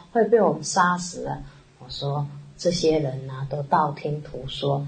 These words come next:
然后一辈子受知见错误所害，就没有再继续修行用功。”我们念佛持咒、诵经、回向给鬼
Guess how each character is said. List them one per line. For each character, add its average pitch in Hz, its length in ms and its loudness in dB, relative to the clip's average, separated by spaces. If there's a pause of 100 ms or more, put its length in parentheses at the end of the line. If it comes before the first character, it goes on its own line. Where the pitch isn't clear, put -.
(140)
然 147 100 -4
后 147 140 -4
一 147 40 -6
辈 180 300 6
子 139 200 -4
受 151 400 2
知 170 180 -2
见 165 300 0
错 147 220 2
误 147 200 2
所 139 260 -4
害， 147 420 2 (360)
就 156 320 4 (220)
没 151 180 -2
有 139 120 -2
再 147 180 -2
继 143 220 -6
续 139 200 -6
修 135 320 -2
行 - 300 -8
用 135 280 -4
功。” 135 200 -6 (680)
我 190 120 6
们 208 200 6
念 247 320 6
佛 170 220 2
持 156 280 -4
咒、 175 400 2 (320)
诵 185 380 2
经、 180 400 0 (260)
回 156 220 4
向 180 400 0
给 151 180 0
鬼 139 260 0